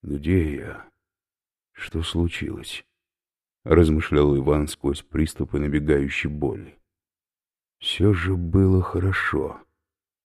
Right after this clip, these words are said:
Было?" Паром доставил их к гермоворотам,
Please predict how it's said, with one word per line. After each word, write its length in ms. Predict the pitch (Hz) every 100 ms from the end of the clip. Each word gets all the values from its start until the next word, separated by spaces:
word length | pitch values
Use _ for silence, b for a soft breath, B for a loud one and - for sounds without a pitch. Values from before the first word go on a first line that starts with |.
| _ _ _ _ _
Было?" 720 | 65 64 69 95 101 78 - _ _ _ _ _ _ _ _ _ _ _ _ _ _ _ _ _ _ _ _ _ _
Паром 420 | 82 78 123 147
доставил 600 | 110 113 - 107 104 98
их 140 | 95 85
к 60 |
гермоворотам, 1040 | 80 82 82 80 80 80 104 104 73 67